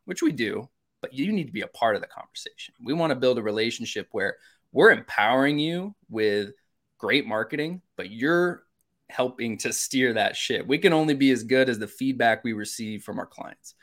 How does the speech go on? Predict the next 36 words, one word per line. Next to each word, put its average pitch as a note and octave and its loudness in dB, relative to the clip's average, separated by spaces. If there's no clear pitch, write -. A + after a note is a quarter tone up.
We A#2+ -4
need D#3+ 0
to A#2+ 4
understand A2+ -2
what's B2 -2
working, - -12
what's C3 -2
not, - -10
what's C#3+ -4
going C#3 0
on B2+ 2
with A#2+ -2
your A2 -6
staffing - -6
right - -12
now. - -18
Can D3 -2
you C#3 0
take D3 -4
on F#2+ -4
more - -12
clients, - -12
or - -6
do C3 -2
we C#3+ 2
need E3 -2
to A#2 -4
focus A#2+ -2
and G2+ -8
pivot C3 -2
because G2+ -4
you're E3 4
so D3 4
full C#3+ 2
of B2 2
work C#3+ 2